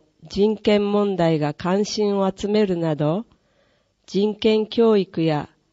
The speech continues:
人権啓発に関する施策が果たすべき役割は、ますます大きくなっています。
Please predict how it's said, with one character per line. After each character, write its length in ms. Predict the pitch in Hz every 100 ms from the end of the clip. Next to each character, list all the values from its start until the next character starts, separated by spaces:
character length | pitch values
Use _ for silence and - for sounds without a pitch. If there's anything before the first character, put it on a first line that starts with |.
| _ _ -
人 300 | 180 214 208
権 340 | - 208 202
啓 260 | 208 214 208
発 340 | 185 - 165
に 160 | 165 151
関 260 | 175 170
す 180 | 165 170
る 240 | 151 147 -
施 180 | - 170
策 320 | 190 185 185
が 180 | 180 175
果 120 | 175
た 160 | 208
す 160 | 214 165
べ 160 | 160 160
き 140 | 165
役 280 | 156 156 196
割 320 | 190 180 180
は、 300 | 175 165 - _ _ _ _ _ _ _ -
ま 140 | 160
す 160 | - 233
ま 140 | 226
す 180 | - 175
大 160 | 208
き 160 | 220 -
く 140 | -
な 160 | 165 180
っ 20 |
て 220 | - -
い 80 | 147
ま 180 | 143 156
す。 260 | - -